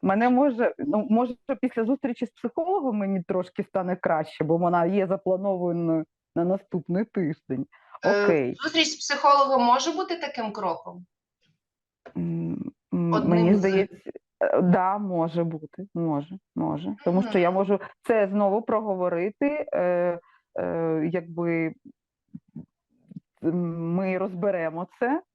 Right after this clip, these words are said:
Speaker 1: і,
Speaker 2: Мгм.
Speaker 1: може, тоді зн-, знову я зможу, е, м, вже дивлячись на цю проблему з іншого боку,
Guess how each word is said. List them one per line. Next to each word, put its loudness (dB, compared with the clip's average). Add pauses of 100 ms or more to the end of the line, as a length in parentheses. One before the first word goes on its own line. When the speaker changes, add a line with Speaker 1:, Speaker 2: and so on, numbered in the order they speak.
(240)
Speaker 1:
і, 2
Speaker 2:
Мгм. 0
Speaker 1:
може, 0
тоді -4
зн-, -4
знову -4
я -4 (260)
зможу, -2 (100)
е, -6
м, -4 (1000)
вже 8 (200)
дивлячись 8
на 4 (400)
цю 4
проблему 2
з 4
іншого -2
боку, -2